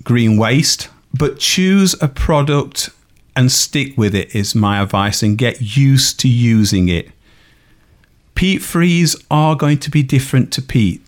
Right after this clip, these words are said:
Yes, they are gonna require slightly more watering. Professionals talk about eighteen percent more watering. Peat frees do not hold nutrients as well as peat.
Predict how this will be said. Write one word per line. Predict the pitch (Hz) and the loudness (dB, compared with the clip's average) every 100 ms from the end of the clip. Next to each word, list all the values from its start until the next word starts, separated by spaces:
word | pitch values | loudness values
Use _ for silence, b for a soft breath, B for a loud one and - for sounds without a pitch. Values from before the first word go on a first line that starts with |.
| _ | _
Yes, | - 135 131 - | -2 0 -2 -2
they | 139 139 | -2 -2
are | 135 139 160 156 | 0 0 2 0
gonna | 147 139 | 2 2
require | 131 131 - 127 120 | 2 0 -2 0 0
slightly | 117 - 123 123 131 | 0 -2 0 0 2
more | 113 113 107 | 2 4 2
watering. | 113 117 - 147 160 - - _ _ _ | 2 0 0 0 0 0 -14 _ _ _
Professionals | - - 135 - 135 123 | -8 -4 -2 0 0 0
talk | - 147 131 | 0 -4 -4
about | 123 120 120 | -4 -4 -2
eighteen | 139 127 - 135 - | -2 -2 0 -2 0
percent | 123 131 123 | -2 0 0
more | 143 120 | 0 2
watering. | 117 123 120 - 123 - - b b b - | 2 2 0 0 -2 -2 -6 b b b -4
Peat | 190 180 | -2 -2
frees | - 170 165 151 | -4 0 2 2
do | 131 143 | 2 2
not | 151 - | 2 -2
hold | - 135 127 123 - | 0 2 2 2 2
nutrients | 127 123 - 123 82 - | 2 2 0 0 0 -2
as | 113 | -2
well | 110 | 0
as | 104 - | -2 -4
peat. | - 101 80 - | -6 -4 -4 -8